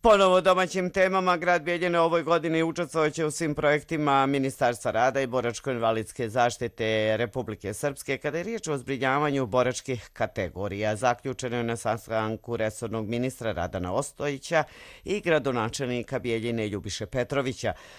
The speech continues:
Za boračka pitanja u budžetu grada Bijeljina ovoj godini planirano je milion i po maraka. Poslušajmo Dražena Glišića.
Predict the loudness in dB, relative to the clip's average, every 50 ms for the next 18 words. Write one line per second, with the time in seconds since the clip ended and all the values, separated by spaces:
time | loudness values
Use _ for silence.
0 | -20 -20 -6 -4 -2 0 2 2 2 0 0 -2 -4 -4 -2 -4 -4 -2 -2 -2
1 | -2 -2 -4 -4 -4 -6 -4 -4 -6 -6 -8 -6 -2 2 2 2 2 2 -2 -2
2 | -2 -2 -2 -2 -2 -2 -2 -2 -2 -2 -2 -4 -2 -2 -2 -2 0 -2 -4 -4
3 | -4 -4 -4 -2 -2 0 0 -2 -2 -2 -4 -4 -4 -4 -4 -4 -4 -4 -2 -2
4 | -2 0 0 0 -2 -2 -4 -6 -6 -6 -6 -6 -6 -6 -8 -8 -10 -10 -10 _
5 | -6 -6 -4 -6 -8 -12 -18 _ _ -2 -2 -2 -2 -4 -8 -8 -6 -2 -2 -2
6 | -2 -2 -4 -4 -6 -6 -6 -6 -6 -6 -6 -6 -8 -8 -10 -12 -14 -14 -14 -16
7 | -14 -16 -18 -18